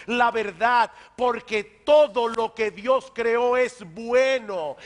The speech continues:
y nada es de desecharse si se toma con acción de gracias. Mis hermanos, déjenme hacerles una pregunta. ¿Acaso no fue Dios el que creó la vid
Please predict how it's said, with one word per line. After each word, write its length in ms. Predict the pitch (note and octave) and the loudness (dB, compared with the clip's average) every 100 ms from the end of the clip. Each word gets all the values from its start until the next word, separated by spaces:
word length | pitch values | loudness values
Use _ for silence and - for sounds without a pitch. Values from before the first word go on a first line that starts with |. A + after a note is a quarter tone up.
| - - | -16 -8
y 220 | B3 B3 | -6 -6
nada 680 | A3+ A3+ D4+ E4+ D#4 C4+ C#4 | -4 0 4 4 4 2 2
es 260 | D#4 B3+ | 0 -4
de 120 | G3 B3+ | -4 -2
desecharse 800 | B3 A#3+ A3 C4+ D#4+ D#4+ - G#3+ | -2 -6 -6 2 4 4 -2 -14
si 100 | A3 | -10
se 140 | G#3+ | -6
toma 280 | - E4 C#4+ | 0 0 0
con 160 | B3 | -4
acción 280 | A3+ - D#4 | -8 -8 -4
de 80 | C#4 | -2
gracias. 560 | C#4 D#4 - A#3 F#3+ D#3+ _ _ _ _ _ _ _ _ - - - _ _ _ _ _ _ _ _ _ _ _ _ _ _ _ _ _ _ _ _ _ _ _ _ _ _ - | 2 2 2 -8 -12 -12 _ _ _ _ _ _ _ _ -20 -20 -20 _ _ _ _ _ _ _ _ _ _ _ _ _ _ _ _ _ _ _ _ _ _ _ _ _ _ -12
Mis 180 | A3+ C4 | -10 -8
hermanos, 320 | B3+ E4+ D#4 | -4 -4 -4
déjenme 240 | F4 F4 | -6 -4
hacerles 380 | D#4 C#4+ C#4 B3+ | -4 -4 -6 -8
una 180 | C4 B3 | -6 -4
pregunta. 500 | A3 G3+ G#3 D#3+ C3 - _ _ _ _ _ _ _ _ _ _ _ _ _ _ _ _ _ | -4 -6 -6 -8 -10 -12 _ _ _ _ _ _ _ _ _ _ _ _ _ _ _ _ _
¿Acaso 420 | - - F4+ F4 | -4 -2 -4 -4
no 160 | F4 E4+ | -6 -6
fue 260 | - D4+ A#3+ | -4 -6 -6
Dios 580 | G#3+ A3+ B3 C4+ C4+ | -8 -2 0 0 -2
el 160 | C4 A#3+ | -6 -6
que 120 | A#3 | -8
creó 360 | A3 G#3+ A3 B3+ | -4 -4 -2 -2
la 220 | B3 G#3 | 0 0
vid 840 | C#3+ E3+ A#3 B3 B3+ C4 C4+ - | -2 -10 -8 -6 -6 -6 -8 -14